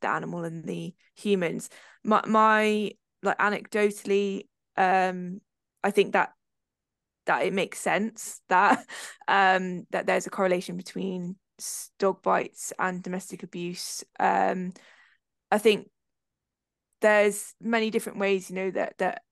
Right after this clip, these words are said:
an, an, an animal and a human reacts to tr-, to traumatizing situations. And we know that, um, dogs,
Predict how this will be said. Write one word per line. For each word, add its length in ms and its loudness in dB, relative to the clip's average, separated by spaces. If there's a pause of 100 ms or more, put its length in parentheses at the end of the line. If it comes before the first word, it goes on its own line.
an, 160 -2 (100)
an, 440 -4 (460)
an 120 -2
animal 360 -2
and 160 0
a 20 -2
human 580 -4 (140)
reacts 480 0
to 100 -12
tr-, 240 -16
to 120 -8
traumatizing 680 -4
situations. 760 -6
And 260 -8 (340)
we 100 4
know 180 2
that, 240 4 (120)
um, 380 0 (480)
dogs, 500 -6